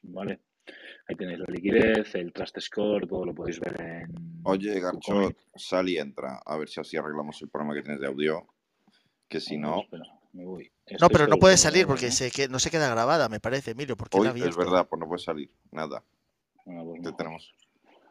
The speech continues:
Speaker 1: Espera, eh, eh, voy a ir hablando, ir mirando la web
Speaker 3: Yo
Speaker 1: y
Speaker 2: Bueno,
Speaker 1: voy a
Speaker 2: la web
Speaker 1: poner
Speaker 2: es
Speaker 1: el cable
Speaker 2: cadena
Speaker 1: de esto.
Speaker 3: Emilio,
Speaker 2: cadena con K,
Speaker 3: Emilio, yo quería
Speaker 2: punto io.
Speaker 1: Enlazarla, si queréis.
Speaker 3: yo, yo,
Speaker 2: Dime.
Speaker 3: yo quería apuntar que para mí, o sea, uno,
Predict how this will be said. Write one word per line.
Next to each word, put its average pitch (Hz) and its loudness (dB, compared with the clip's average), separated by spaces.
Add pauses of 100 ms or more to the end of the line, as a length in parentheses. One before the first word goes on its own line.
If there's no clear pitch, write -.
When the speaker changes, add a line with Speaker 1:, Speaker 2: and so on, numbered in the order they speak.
Speaker 1:
Espera, - -4
eh, - -8 (180)
eh, 98 -12
voy 110 4
a 98 -2
ir 117 2
hablando, 117 4
ir 107 2
mirando 107 -2
la 107 -2
web 113 0
Speaker 3:
Yo 147 2
Speaker 1:
y 160 0
Speaker 2:
Bueno, 85 4
Speaker 1:
voy 73 0
a - -10
Speaker 2:
la 85 8
web 95 6
Speaker 1:
poner 113 2
Speaker 2:
es 90 -4
Speaker 1:
el 82 -8
cable 95 2
Speaker 2:
cadena 110 0
Speaker 1:
de 101 -4
esto. 131 -6
Speaker 3:
Emilio, 147 2 (160)
Speaker 2:
cadena 90 -4
con 90 -8
K, - -14
Speaker 3:
Emilio, 156 0
yo 131 -2
quería 160 2
Speaker 2:
punto 110 2
io. 90 4
Speaker 1:
Enlazarla, 104 4
si 92 -10
queréis. 95 -2
Speaker 3:
yo, 131 0
yo, 123 -6
Speaker 2:
Dime. 90 -6
Speaker 3:
yo 123 -6
quería 156 6
apuntar 139 0
que - -2
para 117 -2
mí, 131 -6
o 110 -8
sea, 110 -2
uno, 117 -6